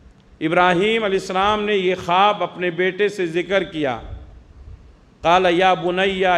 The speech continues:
इन्नी अरा फ़िल मनामि अन्नी अज़बहुका फ़ंज़ुर माज़ा तरा,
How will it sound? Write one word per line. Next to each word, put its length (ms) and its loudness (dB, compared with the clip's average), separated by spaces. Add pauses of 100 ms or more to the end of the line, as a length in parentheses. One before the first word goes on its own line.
इन्नी 340 -2
अरा 360 2
फ़िल 240 -4
मनामि 520 -2
अन्नी 360 -2
अज़बहुका 760 0 (300)
फ़ंज़ुर 480 0
माज़ा 400 0
तरा, 320 -2